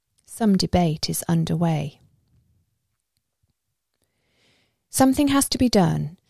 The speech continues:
If the Matrix Lord breaks the Great Dragon, his plan will succeed. We can't rely on the prophecy. We need an alternative solution."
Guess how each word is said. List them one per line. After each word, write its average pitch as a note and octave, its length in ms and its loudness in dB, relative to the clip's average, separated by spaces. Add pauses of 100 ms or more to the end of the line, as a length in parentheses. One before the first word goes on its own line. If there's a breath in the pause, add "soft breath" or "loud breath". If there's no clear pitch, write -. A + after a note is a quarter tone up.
(180)
If A3 160 0
the C4 80 4
Matrix C#4+ 560 2
Lord F3 400 0
breaks F#3+ 320 0
the - 100 -2
Great F3+ 280 0
Dragon, F3 480 0
his - 220 -4
plan A3+ 400 2
will E3 120 2
succeed. E3 680 0 (920)
We G#3+ 80 2
can't C4+ 380 4
rely C4 480 2
on E3+ 140 2
the E3 80 -2
prophecy. F#3 640 -2 (360 soft breath)
We G#3+ 120 6
need A3+ 420 6
an E3+ 100 2
alternative F3 680 4
solution." E3+ 680 2